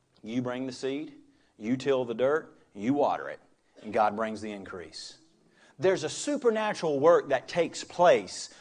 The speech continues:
on what we may think to be very natural and no-, normal things. But you see it all through Scripture. You see it all through Scripture. God said in Deuteronomy chapter twenty-eight, "I'm gonna bless the work of your hands."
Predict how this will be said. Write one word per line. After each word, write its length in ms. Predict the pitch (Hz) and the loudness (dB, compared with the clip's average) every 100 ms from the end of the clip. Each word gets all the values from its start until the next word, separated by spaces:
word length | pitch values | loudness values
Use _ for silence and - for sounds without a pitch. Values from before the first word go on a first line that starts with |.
| - | -6
on 180 | - 175 | 0 4
what 220 | 160 160 | 6 6
we 180 | 151 208 | 4 2
may 220 | 196 165 | 2 -2
think 340 | 135 165 151 139 | -2 -4 -4 -4
to 60 | |
be 160 | 131 123 | -4 -4
very 320 | 104 160 160 | -2 -2 -2
natural 560 | 120 127 147 - 156 131 | -4 -4 -6 -6 -6 -6
and 320 | 117 113 120 | -6 -6 -6
no-, 160 | 139 131 120 | -6 -10 -10
normal 560 | 113 139 139 131 123 | -6 -4 -4 -4 -6
things. 600 | - 104 92 92 - - - _ _ _ _ _ _ _ _ _ _ _ _ - | -8 -14 -16 -20 -18 -18 -20 _ _ _ _ _ _ _ _ _ _ _ _ -4
But 300 | 190 220 220 | -4 -2 -6
you 320 | 226 170 202 | -12 -6 -4
see 220 | 202 311 | -2 -2
it 80 | 254 | 2
all 160 | 180 165 | 2 2
through 160 | 185 | -2
Scripture. 580 | 175 - 240 - 98 78 - | -6 -6 -8 -8 -14 -14 -10
You 120 | 185 | -6
see 340 | 180 - - 220 | -4 -4 -2 -2
it 80 | 135 | -2
all 300 | - 170 - | 0 0 0
through 160 | 208 | -4
Scripture. 440 | - 190 - 98 - - - | -4 -6 -6 -10 -14 -8 2
God 240 | 170 196 | 4 4
said 160 | 202 185 | 0 -2
in 140 | 147 | -4
Deuteronomy 420 | 165 170 170 156 | -4 0 0 0
chapter 260 | 143 147 - | -2 -4 -4
twenty-eight, 380 | - 143 123 95 | -8 -4 -4 -4
"I'm 80 | 120 | -6
gonna 160 | 151 110 | -6 -4
bless 320 | 113 143 - | 0 0 -2
the 100 | - | -8
work 300 | 104 110 107 | -6 -6 -6
of 100 | 110 | -10
your 80 | 131 | -8
hands." 560 | 180 160 - - - | -8 -12 -14 -20 -20